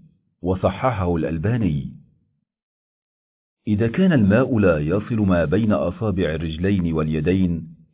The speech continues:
إلا بالتخليل، فالتخليل في هذه الحالة يكون واجبا،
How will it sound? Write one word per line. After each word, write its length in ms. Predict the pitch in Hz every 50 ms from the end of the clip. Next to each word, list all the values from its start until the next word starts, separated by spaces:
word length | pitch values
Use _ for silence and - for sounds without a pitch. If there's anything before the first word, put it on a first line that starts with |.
| _ -
إلا 280 | 104 95 85 85 78
بالتخليل، 880 | 76 69 78 76 - - 87 - - 110 110 101 82 71 67 64 - - - - _ _ _ _ _ _ _ _ _ _
فالتخليل 680 | - - - 101 - 127 120 - - 185 185 165 143
في 200 | - 127 113 95
هذه 320 | 95 98 92 80 85 82 85
الحالة 540 | 80 82 82 110 113 98 85 82 82 80 - - - - _ _ _ _
يكون 480 | 98 92 92 90 92 - 127 123 113 98
واجبا، 720 | 92 85 90 104 117 117 117 120 92 82 78 73 69 67